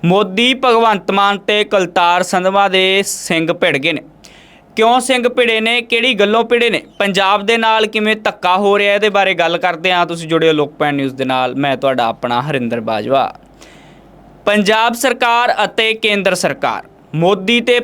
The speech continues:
ਭਗਵੰਤ ਮਾਨ ਆਪਸ 'ਚ ਗੁੱਥਮ ਗੁੱਥੀ ਹੋ ਰਹੇ ਨੇ। ਕਾਰਨ ਇਹ ਹੈ ਕਿ ਮੁੱਖ ਮੰਤਰੀ ਨੂੰ ਵੀ ਬਾਹਰ ਨਹੀਂ ਜਾਣ ਦਿੱਤਾ ਗਿਆ ਤੇ ਪੰਜਾਬ ਵਿਧਾਨ ਸਭਾ ਦੇ ਸਪੀਕਰ ਨੂੰ ਵੀ ਵਿਦੇਸ਼ੀ ਦੌਰੇ ਤੋਂ ਰੋਕ ਲਿਆ ਗਿਆ। ਰੋਕਿਆ ਕਿਹਨੇ?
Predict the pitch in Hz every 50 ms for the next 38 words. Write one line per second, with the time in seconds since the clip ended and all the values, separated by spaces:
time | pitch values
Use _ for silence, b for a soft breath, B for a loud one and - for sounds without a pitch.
0 | 247 247 233 220 226 220 214 196 170 - 208 202 202 196 202 208 208 185 175 175
1 | 175 - 185 180 - - 208 208 196 180 175 175 - 185 156 139 117 120 117 -
2 | - 117 107 110 123 135 151 139 101 - - - - - - 196 185 190 202 220
3 | 226 226 226 233 240 240 233 233 233 233 - 233 233 233 240 240 226 - - B
4 | B B B B B B B B B B - _ - 139 139 165 190 202 202 -
5 | 269 233 240 240 240 226 240 247 254 247 254 262 262 - - - 190 208 220 233
6 | 254 262 220 233 240 247 269 277 277 269 262 226 240 240 240 240 233 233 226 226
7 | - 247 240 233 233 240 240 240 233 247 - - _ - 240 233 226 240 226 208
8 | 208 208 214 208 214 214 226 220 190 - - 185 185 196 202 208 196 - - 190
9 | 175 160 - 190 175 175 180 175 185 185 175 175 151 160 151 147 - 160 143 143
10 | 139 131 127 117 - 123 120 120 - 117 117 117 117 - - - 156 196 214 214
11 | - 262 254 233 226 254 254 262 269 277